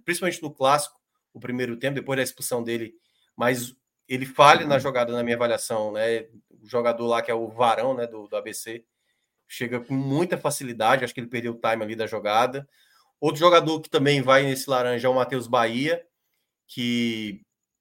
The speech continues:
teve muita dificuldade no primeiro tempo, acho até que tava com a chuteira errada, vários escorregões, né? E aí, na partida, no segundo tempo, ele consegue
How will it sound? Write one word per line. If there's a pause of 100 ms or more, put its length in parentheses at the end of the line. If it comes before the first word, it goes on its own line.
(160)
teve
muita
dificuldade
no
primeiro
tempo,
acho
até
que
tava
com
a
chuteira
errada, (140)
vários
escorregões, (580)
né?
E
aí,
na
partida, (440)
no
segundo
tempo,
ele
consegue